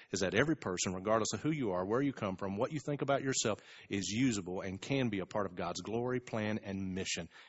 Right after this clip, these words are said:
in their life while they draw breath on this earth. And in the case of Lazarus, even after that.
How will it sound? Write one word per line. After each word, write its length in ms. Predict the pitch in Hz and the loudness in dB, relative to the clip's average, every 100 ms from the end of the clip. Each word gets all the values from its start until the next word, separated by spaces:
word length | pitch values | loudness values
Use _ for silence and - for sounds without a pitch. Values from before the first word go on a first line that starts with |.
| - | -10
in 160 | 85 85 | -6 0
their 160 | 95 | 2
life 300 | 95 90 87 | 2 2 0
while 140 | 85 87 | -2 -2
they 120 | 82 | -4
draw 240 | 87 82 | -4 -4
breath 240 | 80 78 82 | -6 -8 -8
on 100 | 80 | -10
this 200 | 78 82 | -8 -10
earth. 80 | - - _ _ _ _ - | -12 -20 _ _ _ _ -6
And 100 | 90 | -6
in 60 | |
the 80 | 85 | -4
case 240 | - 90 92 | -2 -2 -2
of 80 | |
Lazarus, 360 | 87 85 90 85 | -2 -4 -4 -6
even 200 | 87 82 | -8 -10
after 240 | 82 - | -12 -14
that. 180 | 78 - | -16 -16